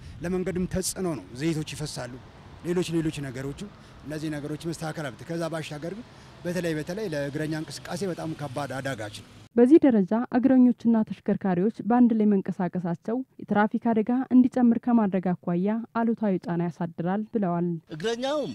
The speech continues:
Speaker 3: ያ መንገድ ሰ-፣ በእግረኛ መንገድ ስለሚዘጋበት ወደ መኪና መንገድ ነው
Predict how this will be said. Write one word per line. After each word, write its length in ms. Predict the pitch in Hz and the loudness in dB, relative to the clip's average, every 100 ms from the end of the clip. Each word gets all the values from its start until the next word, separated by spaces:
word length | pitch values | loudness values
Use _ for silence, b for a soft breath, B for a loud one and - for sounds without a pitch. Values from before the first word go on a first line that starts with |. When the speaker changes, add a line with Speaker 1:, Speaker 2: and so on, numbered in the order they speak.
| - 165 | -12 -8
Speaker 3:
ያ 140 | 151 185 | -2 0
መንገድ 400 | 185 160 190 147 165 160 156 147 | 0 -2 -4 -4 -4 -4 -4 -8
ሰ-፣ 220 | 139 175 156 | -10 -8 -8
በእግረኛ 520 | 170 170 147 170 175 | -4 -4 -6 -10 -8
መንገድ 260 | 175 175 175 | -8 -8 -8
ስለሚዘጋበት 840 | 180 185 185 208 175 240 269 208 - | -8 -8 -8 -8 -8 -10 -8 -12 -12
ወደ 160 | 139 131 139 | -10 -8 -6
መኪና 340 | 139 - 147 | -6 -8 -10
መንገድ 340 | 127 120 113 - | -8 -10 -14 -14
ነው 160 | 113 | -16